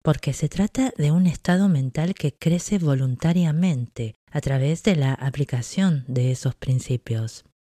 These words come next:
La repetición de la afirmación de órdenes a su subconsciente es el único método conocido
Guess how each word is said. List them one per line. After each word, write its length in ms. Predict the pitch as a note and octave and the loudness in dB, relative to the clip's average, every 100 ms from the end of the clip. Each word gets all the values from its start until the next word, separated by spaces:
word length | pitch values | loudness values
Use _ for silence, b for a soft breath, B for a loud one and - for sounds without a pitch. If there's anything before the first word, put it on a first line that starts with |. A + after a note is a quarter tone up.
| _ _ _ _ _ | _ _ _ _ _
La 120 | E3+ | 2
repetición 600 | E3 E3 F3 F3 - B3+ | 4 2 2 0 2 0
de 120 | D#4 C4+ | 2 2
la 160 | D3+ | 4
afirmación 880 | C#3+ - C3+ B2+ B2 - E3+ C#3 B2+ - | 2 0 0 -2 0 2 4 2 0 -6
de 260 | C#3+ C3+ | -2 2
órdenes 720 | C#3+ G3 F#3 C3+ B2 A#2+ A#2+ - | 4 4 4 2 0 -2 -4 -4
a 260 | C3+ A#2+ | -2 -2
su 260 | A#2+ B2+ A#2+ | -2 -4 -4
subconsciente 1040 | - B2 - B2 B2 - E3+ C3 - C3 - _ | -4 -6 -2 -2 -2 2 2 2 -2 -6 -6 _
es 220 | G#3+ - | 0 2
el 80 | A3 | 2
único 340 | C4+ C4+ F3+ | 2 2 2
método 480 | D#3+ F3+ A3 G3+ F3 | 4 2 2 0 0
conocido 800 | D3+ C#3 C3+ - G#3 F3+ C3 | 0 0 0 0 2 4 2